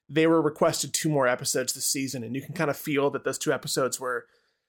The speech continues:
were tagged on, even if they're relatively enjoyable. But I, I think a lot about that. The episode of The Fly, people are like, "Oh, it's the worst episode. Nothing happens." And I'm like, "No, it's really great. Like, there's so much character work." You're really getting into the headspace of, like, these characters' lives have changed so dramatically in these seasons.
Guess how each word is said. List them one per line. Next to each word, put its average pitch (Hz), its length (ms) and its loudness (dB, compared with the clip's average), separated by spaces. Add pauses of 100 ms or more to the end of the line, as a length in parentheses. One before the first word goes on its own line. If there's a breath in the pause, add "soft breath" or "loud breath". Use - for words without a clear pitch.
(160)
were 147 80 -2
tagged 127 340 2
on, 123 300 2
even 135 180 -2
if 135 160 -4
they're 123 380 2 (400)
relatively 143 500 0
enjoyable. 123 640 0 (300 soft breath)
But 143 100 4
I, 135 160 6
I 139 60 4
think 160 220 0
a 156 60 4
lot 127 160 6
about 120 240 2
that. 120 240 0
The 151 120 4
episode 147 260 2
of 135 40 0
The 127 60 -10
Fly, 127 380 0
people 131 240 -8
are 123 60 2
like, 123 120 -6
"Oh, 160 80 2
it's 151 140 -4
the 151 100 -2
worst 131 240 -2
episode. 147 340 -2
Nothing 135 260 -10
happens." - 500 -6
And 147 60 -14
I'm 139 60 -18
like, 139 100 -16
"No, 240 100 -2
it's 151 160 -4
really 156 100 -6
great. 147 320 0
Like, 131 120 -8
there's 131 120 -8
so 165 200 0
much 139 260 -2
character 143 480 -4
work." 117 440 -6 (460)
You're 151 140 0
really 160 400 4
getting 160 180 6
into 147 160 2
the 127 60 0
headspace 127 600 0
of, 127 120 -8
like, 123 360 -4 (340)
these 165 240 0
characters' 165 400 0
lives 135 280 2
have 135 100 -16
changed 143 320 -2
so 143 80 0
dramatically 123 540 -4
in 113 60 -6
these 117 140 -6
seasons. 123 440 -8